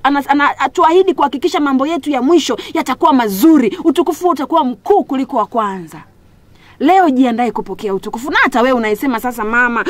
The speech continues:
mbona ni kama unatubagua sisi ambao Bwana Yesu ndo tunamsikia leo?" Usiwe na wasiwasi. Leo ni siku yako nzuri ya kuhakikisha Yesu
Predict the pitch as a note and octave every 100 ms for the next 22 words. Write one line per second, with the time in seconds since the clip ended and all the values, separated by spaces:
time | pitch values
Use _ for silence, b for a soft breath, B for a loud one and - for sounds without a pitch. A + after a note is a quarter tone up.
0 | B4 C#4 D#4+ C4+ B3 C4+ B3 A#3 C4 A#3
1 | A#3+ C4+ B3+ C#4+ C4 A#3 C4+ B3 A#3 C4
2 | B3+ B3 B3 B3 A3+ G#3+ C#4+ B3+ B3+ B3
3 | - C#4+ A#3+ G#3+ - B3 A#3 G#3+ B C4
4 | C#4 A#3+ G#3+ B3 A#3+ A#3 G#3+ F#3+ G#3+ A#3
5 | G3+ - C4 A#3 G#3 - B3 - G3+ B3+
6 | A#3+